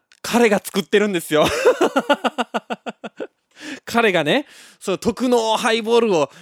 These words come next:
こう作ってきてくれてるわけですよ。まあ、もう、それまたちょっと可愛いなと思って。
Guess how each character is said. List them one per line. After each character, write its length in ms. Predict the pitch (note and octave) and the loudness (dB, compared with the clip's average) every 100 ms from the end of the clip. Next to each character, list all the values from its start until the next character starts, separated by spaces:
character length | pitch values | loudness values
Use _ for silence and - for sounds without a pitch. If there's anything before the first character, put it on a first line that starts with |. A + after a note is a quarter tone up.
| - - | -20 -10
こ 180 | C3+ C3 | -8 -8
う 60 | |
作 160 | - E3 | -12 -14
っ 40 | |
て 140 | - G3 | -8 -8
き 80 | A#3 | -6
て 100 | D#4+ | -4
く 80 | |
れ 80 | F4 | -4
て 100 | F4+ | -2
る 100 | F4+ | 0
わ 120 | E4+ | 0
け 100 | E4 | 0
で 80 | G#3+ | -2
す 140 | D3+ A2+ | -6 -10
よ。 100 | G2+ | -16
ま 400 | C3 C3 D3+ F#3+ | -16 -10 -6 -4
あ、 40 | |
も 120 | G3+ | -4
う、 100 | F#3 G3 F3 | -4 -10 -20
そ 280 | - - C4 | -16 -6 -4
れ 80 | G#4+ G#4+ | -4 -6
ま 140 | G#4 | -10
た 140 | - - | -8 -6
ち 140 | - | -2
ょ 40 | |
っ 40 | A4+ | -2
と 180 | - G4 | -4 -8
可 180 | - G#4+ A4 A4+ | -6 -4 -4 -2
愛 140 | G4 | -2
い 20 | |
な 180 | D#4 G3 | -4 -6
と 100 | C#3 | -8
思 100 | A2+ | -12
っ 40 | G2 | -16
て。 260 | - - | -20 -20